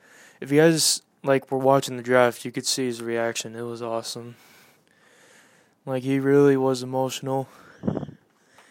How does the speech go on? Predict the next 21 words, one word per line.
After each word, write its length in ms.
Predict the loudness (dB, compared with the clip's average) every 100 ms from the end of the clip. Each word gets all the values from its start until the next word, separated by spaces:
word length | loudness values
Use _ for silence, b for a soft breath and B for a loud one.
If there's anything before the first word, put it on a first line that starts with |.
| b b b b b b _ _ _ _
Especially 480 | -2 2 2 2 0
going 260 | 0 -2
to 80 | -2
college, 460 | 0 2 2 0 -6
um, 180 | -10 -8
for 160 | -8
Pittsburgh, 600 | -4 -2 -2 -2 0 -2 -6 -12
and 320 | -12 -12 -14 b b b b b b
now 200 | -2 -2
he 60 | -2
gets 120 | -6
played 260 | -2 -2
for 120 | -2 -10
the 60 |
Pittsburgh 440 | -10 -10 -6 -6 -6
Steelers. 460 | -6 -4 -4 -6
That's 200 | -8 -8
awesome. 540 | -4 -2 -4 -8 -12 -16 b b b b _ _ _ b b b b b b -8
Um, 400 | -6 -6 -10 -14 b b b b b b b _ b b b b b b b b b b b _ -10
but 80 | -6
yeah, 260 | -4 -6